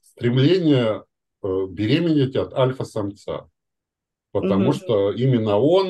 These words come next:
Speaker 1: э, э, даст наиболее сильное потомство, которое, вероятно, тоже станет альфа-самцами. Но, э,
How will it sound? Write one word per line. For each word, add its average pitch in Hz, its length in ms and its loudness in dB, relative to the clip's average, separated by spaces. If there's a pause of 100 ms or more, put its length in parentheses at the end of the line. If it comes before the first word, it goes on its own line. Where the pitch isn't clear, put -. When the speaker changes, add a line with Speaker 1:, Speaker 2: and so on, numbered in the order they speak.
Speaker 1:
э, 101 460 -4 (500)
э, - 440 -14 (420)
даст 120 460 0 (220)
наиболее 107 640 0
сильное 117 500 -2
потомство, 123 840 -4 (120)
которое, 98 680 -2
вероятно, 92 560 -2
тоже 131 220 0
станет 107 400 -6
альфа-самцами. 95 920 -12 (600)
Но, 165 560 0 (180)
э, 90 60 -4